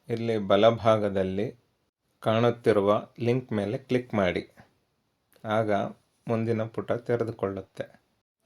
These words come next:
ಬಲ ತುದಿಯ ಮೇಲ್ಭಾಗದಲ್ಲಿ ನೀವು ಗಮನಿಸಿದಾಗ ಅಲ್ಲಿ ಹಲವಾರು ಆಪ್ಷನ್‌ಗಳು ಇರುತ್ತೆ.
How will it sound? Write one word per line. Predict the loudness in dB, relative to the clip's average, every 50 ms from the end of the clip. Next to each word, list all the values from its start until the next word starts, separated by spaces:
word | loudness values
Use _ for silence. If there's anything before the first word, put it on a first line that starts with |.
| _ _ _ _ -12
ಬಲ | -6 -2 0 2 2 0
ತುದಿಯ | 0 0 0 0 0 0 0 0
ಮೇಲ್ಭಾಗದಲ್ಲಿ | 0 0 0 0 0 0 -2 -4 -2 -2 -2 0 -2 -4 -4 -4 -6 -6 -4 -4 -4
ನೀವು | -4 -4 -4 -4 -4 -4
ಗಮನಿಸಿದಾಗ | -4 -4 -4 -4 -4 -6 -6 -6 -4 -4 -2 -2 -2 -4 -4 -6 -8 -8 -10 -12 _ _ _ _ _ _ _ -6
ಅಲ್ಲಿ | -4 -4 -2 -4 -6 -8 -10 _ _
ಹಲವಾರು | -8 -4 -4 -2 -2 -2 -2 -4 -4 -6 -8 -8 -6
ಆಪ್ಷನ್‌ಗಳು | -4 -4 -4 -4 -6 -8 -8 -8 -8 -10 -12 -12 -10 -10 -12 -14 _ _ _ _ _ _ _ _ _ _ _ _ _ -8
ಇರುತ್ತೆ. | -6 -4 -6 -6 -6 -8 -8 -8